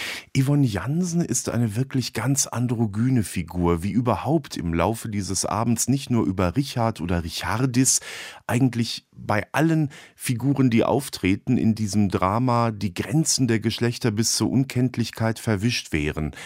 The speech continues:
werden. Also sie haben sich als Lordess angesprochen und, ähm, immer wieder neue Varianten gefunden, damit eben auf keinen Fall etwas eindeutig zuzuordnen ist, wobei Katja Brunner die Geschichte von Richard dem Dritten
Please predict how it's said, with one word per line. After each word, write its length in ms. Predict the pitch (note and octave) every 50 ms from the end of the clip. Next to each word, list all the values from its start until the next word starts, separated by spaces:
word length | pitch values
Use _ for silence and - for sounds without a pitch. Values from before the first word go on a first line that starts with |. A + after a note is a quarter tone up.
| - - - -
werden. 420 | F#2 F2 E2 E2 D#2 D#2+ D#2+ D#2+
Also 400 | - - F2 F#2 E2 F#2 F#2 E2+ - - - - -
sie 340 | - - G2+ F#2+ F2+ F2 - - - - - -
haben 260 | - F2+ G2+ F#2 G2+ F2+
sich 220 | F2+ - - -
als 280 | F#2 G2 F#2+ - - -
Lordess 760 | - F2 F#2+ F#2+ G2 G#2 F2+ E2+ - G#2+ A#2+ - - - - -
angesprochen 1120 | - G#2+ A2 A2+ A2+ A2 G#2+ A2+ - - - - - G2 A2 A2+ - - A2+ A2 G#2+ G#2+
und, 600 | - - F2+ G2+ G2+ G2+ G2 F2 - - - -
ähm, 320 | F#2 G2 G2+ G2+ G2+ G#2 - -
immer 240 | C#3+ D3+ C#3+ C3
wieder 200 | B2 C3+ A#2+ A2+
neue 380 | A#2 A2+ G#2+ G#2+ C#3+ D#3 C3+ G#2+
Varianten 680 | A#2+ A2+ A2 A#2 G#2+ G2 - C3 D#3+ D3 - - B2+ A2+
gefunden, 640 | B2 A2+ - - C3 C#3 C#3+ C#3 - C3 C3 A2+ - - - - -
damit 280 | - A#2 A#2+ B2+ B2 -
eben 220 | - A#2+ B2 B2
auf 180 | D#2 - - -
keinen 280 | - - D#3 F3+ -
Fall 180 | F3 - C3+ -
etwas 360 | - C3+ - - B2 - -
eindeutig 680 | - - A2 B2+ C3+ A#2 A#2 A2+ A#2 - G#2+ - -
zuzuordnen 760 | - - D3 D#3+ - - - G#2 - D2 F2+ F#2 - G#2 G#2 D#2
ist, 220 | A#2+ - - -
wobei 240 | C3 A2+ A#2 A#2+ A#2+
Katja 360 | - - B2+ - - A#2+ A2
Brunner 340 | G2 G2 A#2 B2+ B2+ A#2+ G#2+
die 140 | G2 G2+ E2+
Geschichte 540 | F2+ F2 - - - A3+ A3 - - A3
von 220 | E3+ - - F#2+ F2+
Richard 360 | E2+ F2+ F2 - F#2+ F2+ -
dem 120 | G2+ G2+
Dritten 380 | F2+ F2+ A#2+ A#2 - C#3 C3+